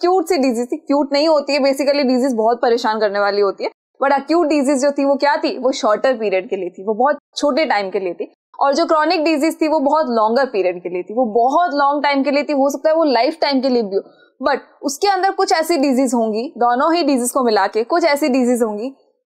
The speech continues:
जिसका अगर कोई पर्सन को इन्फेक्टेड है उस डिजीज से तो हम उसके पास जा सकते हैं, बहुत ईजीली हम उसके पास जा सकते हैं, हम उससे बातें कर सकते हैं, हम उसके पास रह सकते हैं, हम उसका ध्यान भी रख सकते हैं। और कुछ ऐसी डिजीज होती है जिससे अगर कोई पर्सन इन्फेक्टेड है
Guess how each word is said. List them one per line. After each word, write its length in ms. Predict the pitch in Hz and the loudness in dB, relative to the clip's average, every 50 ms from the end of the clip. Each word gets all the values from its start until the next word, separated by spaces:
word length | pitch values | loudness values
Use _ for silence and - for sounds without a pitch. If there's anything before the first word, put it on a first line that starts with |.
| _ - | _ -6
जिसका 340 | 233 262 - - - 330 330 | -4 -4 -4 -2 0 0 2
अगर 220 | 320 294 294 302 | 2 2 2 2
कोई 120 | 294 320 | 0 0
पर्सन 340 | - 359 254 247 262 302 285 | 0 0 0 0 0 -2 0
को 60 | 294 | 0
इन्फेक्टेड 500 | 294 269 247 - 277 254 254 - 277 269 | 0 0 0 0 0 -2 0 0 0 2
है 60 | 262 254 | 2 2
उस 100 | 247 214 | 0 0
डिजीज 300 | 208 220 208 185 - 196 - | -2 -6 -8 -8 -8 -10 -10
से 140 | - - 339 | -10 -12 -10
तो 160 | - - 269 | -6 -4 -2
हम 180 | 277 254 254 262 | 0 0 0 0
उसके 200 | 254 - - 285 | -2 -2 -4 -4
पास 260 | 277 277 277 262 208 | -2 0 0 -2 -2
जा 200 | 202 - 214 208 226 | -2 0 0 0 0
सकते 360 | - - - - _ - 220 | -2 -4 -8 -8 _ -20 -20
हैं, 100 | 226 226 - | -20 -16 -8
बहुत 320 | 190 220 247 277 294 254 | -2 0 2 2 2 2
ईजीली 280 | 294 269 233 269 262 269 | 2 2 2 2 2 2
हम 140 | 269 254 254 | 2 0 0
उसके 180 | 240 - 269 | -2 -2 -2
पास 180 | - 247 240 220 | 0 0 2 2
जा 120 | 233 220 220 | 2 0 0
सकते 320 | 220 233 208 - - 233 | 0 -2 -4 -2 -2 -2
हैं, 160 | 233 226 226 233 | 0 0 0 0
हम 120 | 226 226 | 0 -2
उससे 200 | 220 226 - 233 | -4 -4 -4 -2
बातें 300 | 208 214 - - - 269 254 | 0 0 0 0 0 0 2
कर 120 | 262 240 | 2 0
सकते 260 | 233 247 220 233 247 | 0 0 -2 0 0
हैं, 100 | 240 240 | 2 2
हम 100 | 233 226 | 2 0
उसके 200 | 226 220 - 233 | -2 -4 -2 -2
पास 200 | 233 226 220 220 185 160 _ _ _ _ - 226 | 0 0 0 -2 -2 -8 _ _ _ _ 0 0
रह 140 | 233 262 | 2 2
सकते 280 | 262 277 240 240 - 247 | 2 -2 -2 -2 -2 0
हैं, 200 | 240 240 240 240 - - _ _ _ _ - | 2 2 2 0 -2 -8 _ _ _ _ -2
हम 140 | 311 320 330 | 0 0 2
उसका 180 | 339 - 381 - | 2 2 2 2
ध्यान 300 | 269 294 262 254 247 233 | 2 2 2 2 2 2
भी 100 | 233 214 | 2 0
रख 120 | 190 - | 0 -2
सकते 240 | - 190 - - - | -6 -12 -14 -14 -20
हैं। 60 | - _ _ - - - | -20 _ _ -10 -4 -2
और 200 | 285 311 311 - | -2 -2 0 0
कुछ 180 | 349 381 381 392 | -2 0 2 2
ऐसी 240 | 349 339 339 359 311 | 2 2 2 2 2
डिजीज 320 | 311 311 269 277 294 269 | 2 2 2 2 2 2
होती 280 | 285 262 - - 269 262 | 2 2 0 0 0 2
है 140 | 277 302 320 247 | 2 2 2 0
जिससे 340 | 240 220 254 - - 330 | 0 -2 0 0 0 0
अगर 160 | 320 302 285 294 | 0 2 2 0
कोई 160 | 320 269 254 | 0 2 2
पर्सन 260 | 294 285 277 320 302 | 0 0 2 0 0
इन्फेक्टेड 480 | 285 269 277 302 285 294 330 320 294 247 | 0 0 0 -2 0 0 0 0 2 0
है 80 | 185 | 0